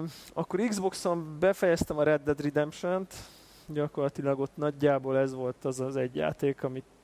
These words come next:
hát a nyáron mondjuk úgy, az elején kezdtem, és akkor a végére így, így be is fejeztem, és hát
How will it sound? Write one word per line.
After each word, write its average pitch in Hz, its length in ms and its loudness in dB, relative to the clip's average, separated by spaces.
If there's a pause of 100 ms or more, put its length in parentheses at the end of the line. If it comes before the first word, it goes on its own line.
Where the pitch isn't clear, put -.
(140)
hát - 200 -8
a 196 100 4
nyáron 180 300 4
mondjuk 151 300 -4
úgy, 151 140 -4
az 135 80 2
elején 131 300 0
kezdtem, 143 460 -2
és - 160 -10
akkor 139 240 -8
a 127 40 -2
végére 127 440 -4
így, - 180 -10 (100)
így 190 200 -14
be - 100 -10
is - 120 -12
fejeztem, 170 560 -2
és - 260 -8 (320)
hát 151 300 -6